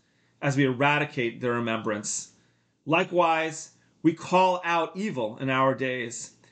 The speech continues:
It takes courage to call out evil. In that light, we need to be humble, but we also need to recognize our own greatness. The other day, I was reading an article about options that the West has to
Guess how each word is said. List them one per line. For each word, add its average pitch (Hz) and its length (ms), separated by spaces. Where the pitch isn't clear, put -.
It 185 120
takes 262 260
courage 196 580
to 147 80
call 110 340
out 104 140
evil. 101 440
In 160 120
that 175 220
light, 160 240
we 143 80
need 175 140
to 208 80
be 170 80
humble, 139 720
but 175 80
we 175 80
also 254 280
need 208 160
to 165 100
recognize 131 800
our 135 140
own 123 180
greatness. 110 680
The 156 100
other 180 180
day, 165 220
I 156 40
was 135 120
reading 156 240
an 139 60
article 143 400
about 127 280
options 151 460
that 131 100
the 135 80
West 165 380
has 113 440
to 120 380